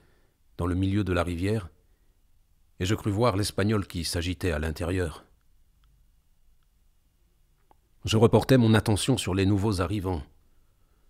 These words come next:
Devant moi, ils étaient quatre, quatre hommes jaillis d'une légende.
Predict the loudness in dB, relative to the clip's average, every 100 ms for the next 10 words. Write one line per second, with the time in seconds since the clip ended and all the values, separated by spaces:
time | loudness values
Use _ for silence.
0 | _ _ _ _ _ _ _ _ -2 2
1 | 4 2 0 -2 -2 0 -2 0 -2 -2
2 | -14 -20 _ _ _ _ _ _ -6 -4
3 | -2 -2 -2 -4 -4 -2 -4 -4 -4 -2
4 | -2 -4 -8 -10